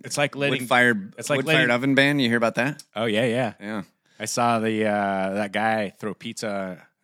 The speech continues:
Speaker 1: onto the official building saying, like, "Give me pizza or give me death."
Speaker 2: Yeah, if you didn't see it, this guy was protesting the wood-fired oven ban in New York City by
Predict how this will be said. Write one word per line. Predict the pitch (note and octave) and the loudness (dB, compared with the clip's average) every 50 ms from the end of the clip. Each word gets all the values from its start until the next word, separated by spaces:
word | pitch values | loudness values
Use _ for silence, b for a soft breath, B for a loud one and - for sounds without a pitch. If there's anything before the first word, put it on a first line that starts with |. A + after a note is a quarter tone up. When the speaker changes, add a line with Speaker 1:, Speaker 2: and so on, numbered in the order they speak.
| _ - | _ -16
Speaker 1:
onto | G2+ G#2+ G2+ G2 | -14 -12 -12 -10
the | F#2+ F#2+ F#2+ F#2+ F#2+ F#2 F#2 F#2 F2+ F#2 F#2 | -10 -8 -8 -8 -8 -8 -8 -10 -10 -12 -12
official | - - A2 - - F#2 | -12 -10 -10 -8 -8 -6
building | E2 G#2+ G2 G2+ G2 F2+ E2 _ | -4 -4 -4 -4 -6 -10 -12 _
saying, | - - A2 G2 F#2 F2+ | -16 -14 -14 -14 -14 -14
like, | E2+ E2 D#2+ | -16 -16 -12
"Give | D#2+ G#2+ F#2+ | -12 -10 -10
me | G#2+ F#2+ | -10 -10
pizza | - - G#2 F2+ - - C#3 A2+ | -10 -10 -8 -8 -8 -6 -6 -8
or | G2 | -8
give | F2+ F#2+ - B2 | -10 -14 -16 -16
me | A2+ F#2+ E2+ | -14 -14 -14
death." | - G#2 G2+ F#2+ F#2 - | -14 -12 -12 -12 -12 -8
Speaker 2:
Yeah, | - A#2 A#2 A2 G#2 | -2 2 2 2 2
if | F#2 G#2 | 2 0
you | A#2 | 0
didn't | A#2 A#2 A2+ A2 | 2 2 2 2
see | - - B2 A#2 | 2 2 4 4
it, | |
this | G#2 A2 G2+ - | 2 0 0 2
guy | - A#2 A#2 A2+ | 2 4 4 2
was | A2 G#2+ A2+ A2 G#2 - | 0 -4 -6 -6 -6 -6
protesting | - - - A#2+ B2 - - A#2+ A#2 G#2 - A#2+ A#2 A2+ A2 G#2 | -6 -2 0 0 0 2 2 0 2 0 0 -2 -2 -2 -2 -2
the | G2 G2+ G2+ G2+ G2 | -2 -2 -2 -4 -4
wood-fired | G2 F#2+ G2 A2+ C3 C3+ C3 - C#3 B2 B2 A#2+ A#2+ A#2 A2 | -4 -2 0 0 0 0 0 0 0 2 2 2 0 0 -2
oven | - A2 A#2 A2+ A#2 A2 G#2+ G#2 G2 G2+ G#2 - | -4 -4 -4 -2 -2 -2 -2 -2 -4 -4 -6 -6
ban | A2+ F#2+ G2+ G#2 G2+ G2+ F#2+ | -2 -2 -2 0 0 -2 -2
in | F#2 F#2+ | -2 0
New | G#2 | 0
York | A#2 A2+ A2 G#2 - | 2 2 0 0 -2
City | - - A#2 G#2+ F#2+ F2+ F#2 G2 | -2 0 0 0 0 -2 -4 -6
by | - - G2 G2 G2 G2+ G2 F#2+ F#2 | -6 -4 -2 -2 -2 -2 -2 -6 -8